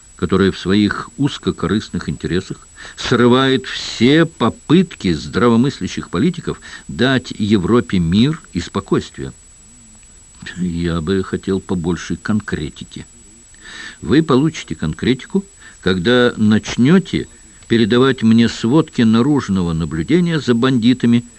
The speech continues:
и данные электронного прослушивания их бесед. Работу надо начинать сегодня же,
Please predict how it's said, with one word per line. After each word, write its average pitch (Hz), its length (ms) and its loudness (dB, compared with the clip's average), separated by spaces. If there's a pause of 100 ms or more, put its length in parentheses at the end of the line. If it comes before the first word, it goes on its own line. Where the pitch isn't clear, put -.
(160)
и 165 160 4
данные 190 720 2
электронного 156 920 2
прослушивания 143 720 -2
их 117 100 0
бесед. 104 540 -4 (460)
Работу 127 540 2
надо 82 280 0
начинать 80 420 -6
сегодня 104 500 -4
же, - 140 -18